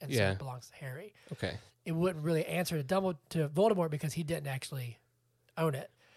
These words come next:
Speaker 2: Mm-hmm.
Speaker 1: So I don't think, uh, Grindelwald has it in this one because I think Tina, like, disarms him from behind.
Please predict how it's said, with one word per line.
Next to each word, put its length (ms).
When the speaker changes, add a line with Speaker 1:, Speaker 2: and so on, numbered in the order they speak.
Speaker 2:
Mm-hmm. 260
Speaker 1:
So 80
I 60
don't 260
think, 280
uh, 360
Grindelwald 340
has 300
it 60
in 60
this 140
one 140
because 260
I 60
think 320
Tina, 440
like, 320
disarms 460
him 240
from 140
behind. 400